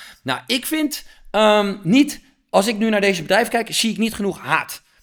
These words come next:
Hè, die haat die ik wel bij de tech software trades had die ik net heb besproken en die namen die daar voorbij komen, die zie ik hier eigenlijk nog niet. Dus wat mij betreft, weet je wel,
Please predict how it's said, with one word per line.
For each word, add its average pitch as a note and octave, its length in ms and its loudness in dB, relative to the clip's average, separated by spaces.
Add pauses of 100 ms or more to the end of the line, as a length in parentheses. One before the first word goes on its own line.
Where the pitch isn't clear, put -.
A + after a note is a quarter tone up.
(120)
Hè, F#3+ 180 4
die F#3+ 100 -2
haat F#3+ 240 0
die G3 80 -4
ik D3+ 80 -10
wel A3 180 0
bij F3 180 2
de C3+ 260 -2
tech A#3 160 2
software F#3 360 -2
trades F3 320 0
had E3 140 0
die E3 100 -6
ik E3 60 -8
net D#3 120 -2
heb D3 120 -4
besproken C#3 500 2
en B2 60 -2
die C3+ 100 -2
namen B2+ 260 2
die A#2 80 -4
daar D#3 220 0
voorbij D#3 260 2
komen, C3+ 320 -2 (220)
die D#3+ 140 -4
zie E3+ 160 0
ik - 80 -6
hier C#3 640 -2 (180)
eigenlijk C#3+ 380 -2
nog B2+ 200 -6
niet. - 400 -8
Dus D3 140 -2
wat D3+ 140 -6
mij G3 160 2
betreft, F3+ 480 -2 (140)
weet E3+ 180 2
je E3 80 -2
wel, E3 180 0